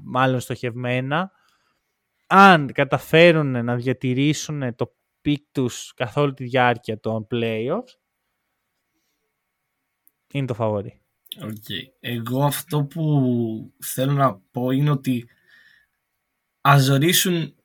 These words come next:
Speaker 2: οι Hawks λίγο τους Celtics, ρε φίλε. Να μπουν έστω μία από τις δύο ομάδες να μπει σοβαρά στο Sixers Celtics. Γιατί θα δούμε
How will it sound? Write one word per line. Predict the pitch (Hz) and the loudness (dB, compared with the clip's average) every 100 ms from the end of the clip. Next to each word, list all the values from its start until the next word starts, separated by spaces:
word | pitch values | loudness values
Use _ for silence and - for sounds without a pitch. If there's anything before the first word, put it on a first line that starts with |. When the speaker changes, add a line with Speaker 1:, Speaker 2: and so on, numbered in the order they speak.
| - | -4
Speaker 2:
οι | 135 - | -4 0
Hawks | 147 139 - | 0 0 2
λίγο | 151 135 131 | 2 2 0
τους | 135 - | -2 -2
Celtics, | 135 131 107 - 113 | 0 0 -2 -6 -6
ρε | 110 | -6
φίλε. | - 110 107 - | -6 -6 -6 -8
Να | 135 127 131 | -4 -2 0
μπουν | 127 147 160 147 - | 0 0 0 -2 2
έστω | 156 147 151 | 2 4 2
μία | 151 | 2
από | 139 | 2
τις | 139 | 2
δύο | 147 | 4
ομάδες | 151 151 | 4 4
να | 139 | 4
μπει | 151 | 4
σοβαρά | 147 151 127 95 | 2 2 2 0
στο | - 113 | -4 -4
Sixers | 113 107 117 - | -4 -4 -6 -4
Celtics. | 107 101 - 123 | -6 -8 -10 -8
Γιατί | 123 151 | -2 2
θα | |
δούμε | 143 151 | 4 4